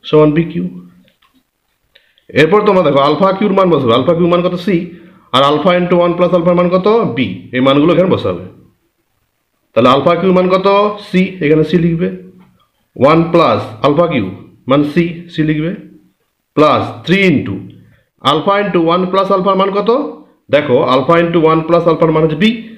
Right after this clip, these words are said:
তাহলে এখানে বি লিখবে, is equal to বি কিউ। তাহলে এখানে alpha কিউ এবং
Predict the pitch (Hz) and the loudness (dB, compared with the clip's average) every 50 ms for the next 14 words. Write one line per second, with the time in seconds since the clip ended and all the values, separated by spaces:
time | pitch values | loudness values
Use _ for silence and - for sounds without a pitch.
0 | - _ _ _ _ 127 123 127 135 131 131 160 160 165 160 156 165 190 196 - | -20 _ _ _ _ -2 0 0 0 2 2 2 2 2 0 -2 -2 -6 -8 -10
1 | - - - _ _ _ _ _ _ _ _ _ _ _ _ _ _ _ - - | -16 -20 -20 _ _ _ _ _ _ _ _ _ _ _ _ _ _ _ -20 -12
2 | - 101 101 113 120 123 131 127 123 139 170 214 262 254 - - - - - 98 | -8 -6 -4 0 2 4 4 4 4 4 2 2 2 0 -2 -6 -10 -14 -16 -8
3 | 95 135 170 170 180 185 190 - - - - - - - _ _ _ _ _ _ | -4 -4 -4 -2 -2 -4 -4 -6 -10 -16 -20 -20 -20 -20 _ _ _ _ _ _
4 | _ _ _ _ _ _ _ _ _ _ 131 135 165 185 196 196 190 214 208 185 | _ _ _ _ _ _ _ _ _ _ -2 0 0 0 0 0 0 0 0 0
5 | 170 170 170 170 214 214 214 220 220 202 135 - - - - - - _ _ _ | 0 0 0 -2 -2 -2 0 -2 -2 -2 -2 -4 -8 -12 -18 -20 -20 _ _ _
6 | _ _ 139 151 160 | _ _ -4 0 0